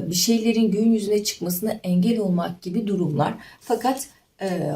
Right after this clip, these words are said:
burada diyorum ya, kendinizle bir sanıyorum baş başa kalıp, e, kendinizi sorguladığınız durumlar söz konusu olacak.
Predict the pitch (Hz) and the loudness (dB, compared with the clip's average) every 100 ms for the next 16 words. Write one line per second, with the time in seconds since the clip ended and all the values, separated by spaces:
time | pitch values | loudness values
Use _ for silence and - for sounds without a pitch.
0 | 180 214 262 240 214 202 240 262 220 139 | -2 0 0 0 0 0 0 0 0 -2
1 | - 208 208 220 233 220 220 202 214 - | -4 -2 -2 0 0 0 0 2 0 -2
2 | - 208 220 208 202 131 - _ - 180 | -4 -4 -2 0 -2 -4 -12 _ -10 -6
3 | 208 - 202 - 156 - 175 160 - - | -4 -4 -4 -2 -2 0 0 0 -6 -18
4 | _ _ _ - 185 151 - 196 180 190 | _ _ _ -10 -4 -4 -2 2 2 2
5 | 196 202 220 190 170 165 170 160 156 165 | 0 0 2 2 0 2 -2 -2 -4 -2
6 | 185 185 175 160 170 131 190 - - _ | -2 -2 0 0 0 0 -2 -4 -18 _
7 | - - 175 - 160 156 - 185 175 170 | -12 -6 -6 -4 -6 -6 -6 -4 -2 -2
8 | - - - | -2 -4 -4